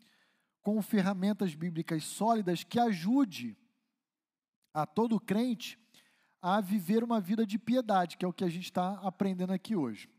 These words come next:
E o próximo módulo, que começa no dia dois de agosto, quem vai ministrar pra nós é o pastor Jairo Cáceres.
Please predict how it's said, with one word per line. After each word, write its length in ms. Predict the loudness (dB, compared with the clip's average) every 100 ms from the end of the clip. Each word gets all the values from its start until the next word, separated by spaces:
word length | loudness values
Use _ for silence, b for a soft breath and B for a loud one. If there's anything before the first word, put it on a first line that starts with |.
| _ b b b b b b
E 120 | 4 4
o 60 |
próximo 500 | 6 4 4 0 -4
módulo, 680 | 2 4 4 2 -2 -4 -6 _ -8
que 100 | -8
começa 480 | -4 -2 0 -2 -6
no 100 | -6
dia 240 | -2 -2
dois 420 | -2 0 2 2
de 100 | 2
agosto, 600 | -2 0 0 0 -2 -16 _ _ b b b
quem 180 | -2 2
vai 180 | 2 0
ministrar 480 | 0 -2 -2 -4
pra 200 | -2 -2
nós 240 | 0 -2 -2
é 40 |
o 40 | -2
pastor 400 | -2 -2 -2 0
Jairo 340 | 0 0 -2
Cáceres. 920 | -2 0 0 0 -2 -2 -2 -4 -12